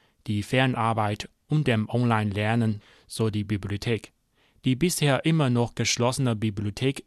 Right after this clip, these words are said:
wird durch öffentliche Spenden, Austausch und Ankäufe eine Vielzahl von Objekten und Dokumenten sammeln, wie Bücher, Artikel, Bilder, Briefe, Medienberichte, Kunstwerke und multimediale Ressourcen.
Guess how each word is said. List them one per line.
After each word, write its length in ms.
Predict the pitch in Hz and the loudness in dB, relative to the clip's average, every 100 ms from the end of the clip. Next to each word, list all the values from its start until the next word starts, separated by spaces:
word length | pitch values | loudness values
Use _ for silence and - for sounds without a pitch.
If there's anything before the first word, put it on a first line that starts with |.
| - | -6
wird 300 | 117 113 - | -2 -2 0
durch 300 | 117 123 - | -2 -2 -4
öffentliche 640 | 139 131 123 120 113 113 | -4 -4 -4 -4 -2 -2
Spenden, 580 | - - 123 135 117 110 _ _ _ | -2 -2 0 0 0 -2 _ _ _
Austausch 580 | 117 135 - 120 113 - | 0 0 -2 -2 -2 -2
und 260 | 113 104 - | -6 -8 -4
Ankäufe 680 | 147 - 113 110 110 110 - - - - | -6 -4 -6 -4 -4 -4 -6 -20 -16 -4
eine 240 | 117 110 | -2 -2
Vielzahl 600 | - 151 170 - 120 120 | 2 2 2 2 2 2
von 240 | - 107 | 0 -2
Objekten 680 | 110 101 113 139 - 135 123 | -2 -2 -2 -2 -2 0 0
und 300 | - 110 104 | 0 -2 -2
Dokumenten 720 | 107 - 101 131 135 - 123 113 | -4 -4 -2 -2 -4 -2 0 0
sammeln, 460 | 110 117 127 117 - _ _ _ - | 0 2 4 2 -2 _ _ _ -4
wie 180 | 113 104 | -2 2
Bücher, 540 | 127 - 131 120 117 - _ - | 2 2 0 0 -2 -12 _ -6
Artikel, 600 | 107 135 - 117 110 113 _ _ - | -2 -2 0 2 2 -2 _ _ 0
Bilder, 560 | 120 135 131 113 110 - _ | 4 4 4 0 -2 -8 _
Briefe, 580 | - - 139 - 117 117 - _ _ _ _ | -8 -2 -2 0 0 0 -6 _ _ _ _
Medienberichte, 960 | 131 135 135 120 110 120 123 - 117 110 _ _ - | 2 4 4 2 0 -2 -2 0 -2 -2 _ _ -10
Kunstwerke 800 | - 156 - 120 117 120 123 120 - - | -2 0 0 0 0 0 -2 -2 -6 -2
und 220 | 151 143 | 0 2
multimediale 920 | 135 156 123 117 117 110 107 110 104 | 2 2 2 2 2 2 0 0 -2
Ressourcen. 560 | 107 - 110 113 113 | -4 -4 -4 -2 -2